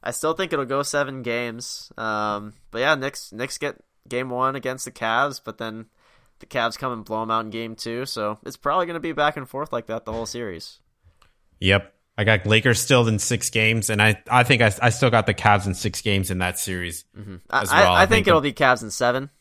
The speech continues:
Speaker 1: but, uh, yeah, I think it, it'll be back and forth, but, like, not really any storylines there yet.
Speaker 2: Mm-hmm.
Speaker 1: Yeah, I mean,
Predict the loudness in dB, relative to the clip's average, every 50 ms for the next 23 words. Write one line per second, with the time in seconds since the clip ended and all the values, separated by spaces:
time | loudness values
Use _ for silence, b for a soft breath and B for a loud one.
0 | _ _ -4 -2 0 0 0 -2 -4 _ _ -12 -8 -6 -4 -4 -4 -2 -2 -2
1 | -2 -4 _ _ _ _ -8 -6 -6 -6 -8 -8 -10 -8 -6 -6 -6 -6 -6 -6
2 | -6 -8 -8 _ _ _ -2 0 0 0 -2 -8 -12 -8 -4 -2 -2 -2 -2 -2
3 | -4 -2 -2 -2 -4 -4 _ _ _ _ _ -10 -4 -2 0 2 2 4 2 2
4 | 2 0 -4 -6 -8 -6 -8 -8 -8 -10 -10 -12 -14 -14 -12 -10 -8 -8 -10 -10
5 | -12 -8 -8 -6 -6 -6 -8 _ _ _ _ b b b b b b -4 -4 -2
6 | -2 -4 -4 -4 -4 -4 -4 -2 -4 -4 -6 -6 -8 -6 -6 -8 -8 -10 -12